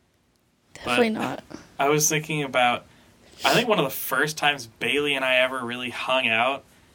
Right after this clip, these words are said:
Speaker 2: not one-on-one, because
Speaker 1: <laughs>
Speaker 2: Nate was there.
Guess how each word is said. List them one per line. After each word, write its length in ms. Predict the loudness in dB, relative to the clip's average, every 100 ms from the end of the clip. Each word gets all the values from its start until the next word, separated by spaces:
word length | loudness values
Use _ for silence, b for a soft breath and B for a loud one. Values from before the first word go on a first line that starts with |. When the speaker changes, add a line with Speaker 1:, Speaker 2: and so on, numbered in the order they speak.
| b _ _ _ 0
Speaker 2:
not 300 | 4 4 4
one-on-one, 920 | 4 6 4 2 0 2 0 -6 -8
because 280 | -4 -2 -2
Speaker 1:
<laughs> 0 |
Speaker 2:
Nate 240 | 0 0 0
was 200 | -2 0
there. 420 | 0 0 -4